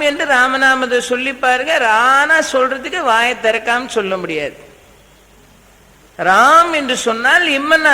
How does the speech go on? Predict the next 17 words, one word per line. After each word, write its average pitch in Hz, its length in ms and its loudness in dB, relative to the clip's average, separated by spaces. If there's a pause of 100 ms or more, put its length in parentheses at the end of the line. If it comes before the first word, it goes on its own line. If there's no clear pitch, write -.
சொல்லும் 240 380 -2
போது 269 260 0
நீங்க 247 260 -2
வாயை 214 360 2
மூடாம 240 460 -2
சொல்ல 202 260 -4
முடியாது. 151 400 -8 (1080)
ரா 208 260 4 (260)
என்றால் 285 580 2
வாயை 269 360 2
திறக்கணும், 269 600 -2
இம் 262 240 -4
என்றால் 254 480 -2 (100)
வாயை 214 280 0
மூடணும். 180 320 -16 (1200)
அந்த 185 200 -2
ரா 254 240 4